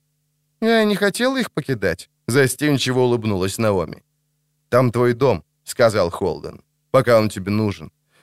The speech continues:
Там твой дом, что бы ни было между нами". Наоми принялась наворачивать на палец прядь волос.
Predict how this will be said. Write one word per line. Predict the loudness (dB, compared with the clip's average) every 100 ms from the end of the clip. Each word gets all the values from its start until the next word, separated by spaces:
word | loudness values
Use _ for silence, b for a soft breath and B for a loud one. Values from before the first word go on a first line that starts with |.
| 2
Там | 4 4
твой | 2 0 2 0
дом, | 0 2 2
что | 0 -2
бы | 0
ни | 2 2
было | 2 0
между | 0 -2 -4
нами". | -4 -6 -10 _ _ _ _ _ _ _ 0
Наоми | 4 6 4 4 2
принялась | 0 2 4 4 4
наворачивать | 2 4 4 4 2 0 0
на | 0 0
палец | 4 4 4 0 -2
прядь | 0 0 2
волос. | 0 2 0 -4 -8